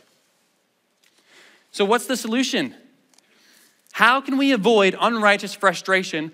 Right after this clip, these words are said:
leading to ungodly scolding? Is it just a matter of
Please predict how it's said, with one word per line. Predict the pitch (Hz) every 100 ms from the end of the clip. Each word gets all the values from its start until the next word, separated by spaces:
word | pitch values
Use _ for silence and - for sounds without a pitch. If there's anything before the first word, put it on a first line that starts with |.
| - -
leading | 208 226 208
to | -
ungodly | 208 214 196 190 180 180
scolding? | 170 - 196 175 135 104 - _ _ _ _ _ _ _ _ _ -
Is | 185
it | 185
just | 226 226
a |
matter | 208 196 190
of | 147